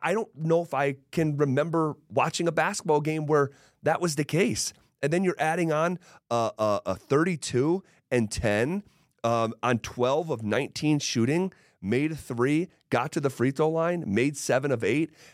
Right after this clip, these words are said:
It's just insane. It's ridiculous. I don't, like, I'm trying to walk this line of,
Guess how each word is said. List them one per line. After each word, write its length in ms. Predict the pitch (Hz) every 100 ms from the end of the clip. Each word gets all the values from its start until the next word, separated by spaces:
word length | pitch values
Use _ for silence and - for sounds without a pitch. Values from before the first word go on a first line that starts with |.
| _
It's 240 | 139 131 -
just 360 | - 220 -
insane. 840 | - 131 - - - 180 190 196 196 - _ _
It's 240 | 143 -
ridiculous. 1000 | 117 85 92 127 160 - 180 190 190 - - - - _
I 80 | 123
don't, 360 | 120 139 165 - - _ 131
like, 240 | 127 - - _ _
I'm 80 | 135
trying 200 | 190 196
to 60 | 160
walk 280 | 151 165 -
this 180 | 135
line 380 | 117 135 165 123 -
of, 340 | 117 110 101